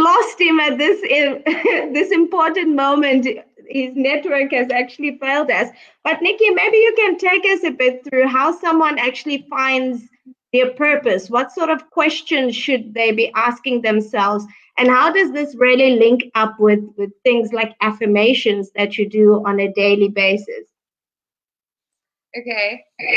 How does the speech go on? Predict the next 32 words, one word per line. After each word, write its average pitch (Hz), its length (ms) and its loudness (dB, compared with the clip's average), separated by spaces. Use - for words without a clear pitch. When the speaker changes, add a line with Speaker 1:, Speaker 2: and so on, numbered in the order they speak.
Speaker 2:
Um, - 280 2
I - 400 -2
think, 285 640 -8
I 247 80 -8
think 277 260 -8
before, 285 300 -6
before 302 200 -6
we 320 60 -8
do 294 560 -6
that, 220 160 2
I - 20 0
wanna 302 100 4
quickly 240 180 -10
say, 233 220 -18
I 262 60 0
can't 285 420 -4
imagine, 285 800 -4
I 247 60 -12
think 269 220 -10
I'm 285 120 -6
getting 262 260 -6
feedback. 247 560 -6
Okay, 233 200 -6
there 254 120 -4
we 254 140 -6
go. 196 380 -4
We've 214 120 -16
got 247 220 -2
the 269 60 -4
Speaker 1:
Mm-hmm. 262 40 -4
Speaker 2:
doctor 226 380 -4
back. - 880 -6